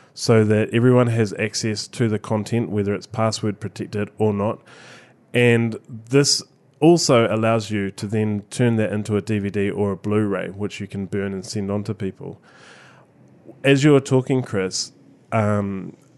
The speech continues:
monetization of these, I think that's a really key one. It's, um, the expense of the production up front versus somebody paying for it down the end. I'm not sure what the, um, what the golden ticket to this is, but I can almost see, like, uh,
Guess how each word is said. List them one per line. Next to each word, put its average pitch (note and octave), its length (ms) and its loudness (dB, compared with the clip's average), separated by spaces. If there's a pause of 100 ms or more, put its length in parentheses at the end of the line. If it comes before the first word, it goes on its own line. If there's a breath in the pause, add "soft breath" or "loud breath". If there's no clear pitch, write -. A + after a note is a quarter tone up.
(140)
monetization B2+ 960 2
of G2+ 180 -6
these, - 540 -10
I - 60 -6
think F3+ 180 4
that's E3 160 0
a B2+ 60 4
really A2 240 2
key C#3 260 2
one. G2 220 0
It's, F2+ 420 -8
um, G#2 280 -4
the G2+ 100 -6
expense A#2+ 500 -4
of G#2 260 -4
the A2 100 -6
production G2+ 500 -4
up F#2+ 160 -8
front - 480 -6 (380)
versus G#2 520 -2
somebody G#2 380 -2
paying G#2+ 260 -6
for G2+ 180 -8
it - 160 -10
down G2 200 -6
the G2+ 220 -4
end. F2+ 180 -8 (1300 loud breath)
I'm C#3 160 4
not D#3 160 4
sure C3 260 6
what A2+ 280 0
the, G#2 500 -2
um, G#2 440 -6 (580)
what A#2 280 -6
the G2+ 240 -4
golden G#2 300 0
ticket - 380 -4
to G#2+ 120 -4
this F#2+ 240 -6
is, G#2 200 -2
but A#2 160 0
I A2 160 2
can B2+ 220 -2
almost C3 360 2
see, A#2+ 260 0
like, G#2+ 300 0
uh, G2 420 0